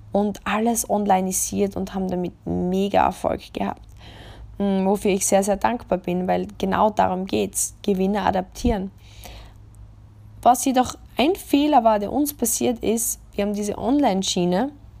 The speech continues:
so gut aufgebaut und so gut aus-, ausgereizt,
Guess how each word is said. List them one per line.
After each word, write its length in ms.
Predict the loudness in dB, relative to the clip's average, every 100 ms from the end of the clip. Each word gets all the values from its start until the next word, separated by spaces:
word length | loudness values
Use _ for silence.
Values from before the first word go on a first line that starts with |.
| -20 -20 -20 -20 -20 -14
so 260 | -6 0 2
gut 180 | 2 2
aufgebaut 640 | 4 4 0 2 4 4
und 120 | 2 -4
so 120 | -2
gut 180 | -2 2
aus-, 320 | 4 2 -2 -2
ausgereizt, 800 | -2 0 0 2 2 0 -6